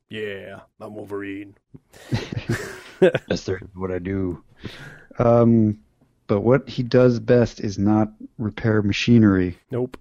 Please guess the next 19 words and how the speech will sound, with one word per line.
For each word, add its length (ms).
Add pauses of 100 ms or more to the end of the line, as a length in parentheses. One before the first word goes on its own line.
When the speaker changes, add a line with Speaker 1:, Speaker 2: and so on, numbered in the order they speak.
(100)
Speaker 2:
And, 420
uh, 220
he's 220
trying 220
to 60
figure 320
out 140
this 240
little 180
device, 500
which 220
has 560
got 240
some 200
pseudopods 760
sticking 340
out 140
of 100
it. 140